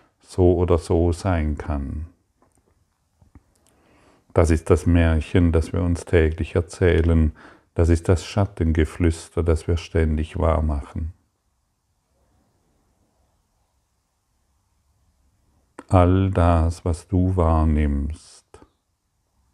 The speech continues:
kann nur deshalb wahrgenommen werden, weil du es genau so,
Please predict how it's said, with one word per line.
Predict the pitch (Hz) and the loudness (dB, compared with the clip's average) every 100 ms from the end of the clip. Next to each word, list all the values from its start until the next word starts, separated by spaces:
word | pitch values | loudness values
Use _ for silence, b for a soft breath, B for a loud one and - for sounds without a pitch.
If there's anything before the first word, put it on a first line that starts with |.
| _ _ _ _ _ _ _ _ _ _ - | _ _ _ _ _ _ _ _ _ _ -4
kann | - 82 | 2 4
nur | 82 80 | 6 2
deshalb | 71 95 95 - - 78 76 | 2 0 0 -2 0 0 2
wahrgenommen | 76 76 82 78 76 76 76 76 73 | 0 2 0 -2 -2 -2 0 -2 0
werden, | 71 73 76 80 85 85 - b b b b b | 0 0 -2 -2 -2 -4 -10 b b b b b
weil | 90 85 82 82 | 2 4 4 2
du | 92 101 104 | 2 2 2
es | 90 85 87 - - | 2 0 0 -4 -4
genau | 90 85 82 82 87 92 110 110 110 110 | 0 2 2 2 2 0 -2 -4 -4 -4
so, | 104 - 78 71 - | -4 2 2 0 -10